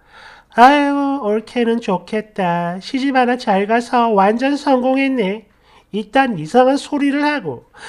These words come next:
그리고 더 기분 나쁘고 거지 같은 건 남편은 "에이,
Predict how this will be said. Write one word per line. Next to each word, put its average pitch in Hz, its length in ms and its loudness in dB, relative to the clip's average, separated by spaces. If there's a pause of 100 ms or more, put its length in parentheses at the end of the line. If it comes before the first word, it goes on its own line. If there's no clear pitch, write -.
(160)
그리고 269 420 -2
더 262 540 4
기분 254 320 -2
나쁘고 202 480 -4
거지 147 320 -8
같은 208 280 -4
건 202 460 -4
남편은 240 840 -2 (580)
"에이, 110 340 -2